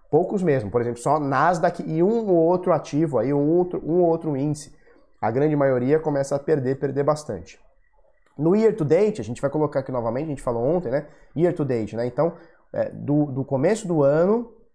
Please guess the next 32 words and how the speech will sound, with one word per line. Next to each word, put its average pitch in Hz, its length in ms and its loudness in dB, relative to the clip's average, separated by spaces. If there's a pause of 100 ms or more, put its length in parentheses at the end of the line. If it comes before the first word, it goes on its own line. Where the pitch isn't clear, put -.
(960)
vamos 92 160 -14
colocar 85 260 -12
aqui. 151 300 -10 (1300)
Aqui, - 280 -12
ó, - 100 -8
do 113 100 -8
começo 156 500 -2
do 185 200 -2
ano 170 580 0
até 147 280 -2
agora, 139 640 2
a 104 80 -12
gente 117 200 -10
tem 131 140 -6
o 131 100 -2
year 147 160 0
to 151 120 -6
date, 113 360 -6
tá? 170 320 -2 (840)
Você - 100 -14
vai 120 140 -2
ver 131 140 -2
muita 147 200 -2
informação 139 460 -4
como 139 260 -6
Y 185 580 -6
T 143 120 -2
D, 113 260 -4
tá? - 240 -4
Year 165 320 -4
to 143 100 -6
date. 107 440 -6